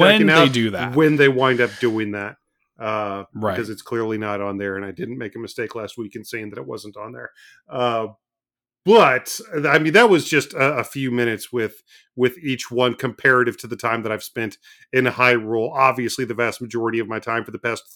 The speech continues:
Speaker 1: three weeks has been spent in the efforts to thwart Ganon and his evil schemes. And honestly, hashtag,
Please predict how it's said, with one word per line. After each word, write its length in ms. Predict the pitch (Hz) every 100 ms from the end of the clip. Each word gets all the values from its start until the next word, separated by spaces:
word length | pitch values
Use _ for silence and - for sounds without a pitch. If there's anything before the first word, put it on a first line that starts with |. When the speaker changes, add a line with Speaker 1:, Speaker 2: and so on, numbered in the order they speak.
| -
Speaker 1:
three 300 | 120 127 127
weeks 600 | 107 127 113 - - - _ _ _ -
has 240 | 127 117
been 280 | - 131 113
spent 640 | - - - 120 110 - -
in 260 | 143 127 123
the 180 | 123 120
efforts 400 | 117 - 120 -
to 140 | 127
thwart 460 | - 120 120 110 -
Ganon 420 | 110 113 110 107 _ _ _
and 180 | 127 123
his 220 | 127 127
evil 300 | 160 127 120
schemes. 560 | 110 - 123 117 110 -
And 120 | 117 123
honestly, 520 | 117 139 165 226 214
hashtag, 720 | 139 117 127 - 160 180 175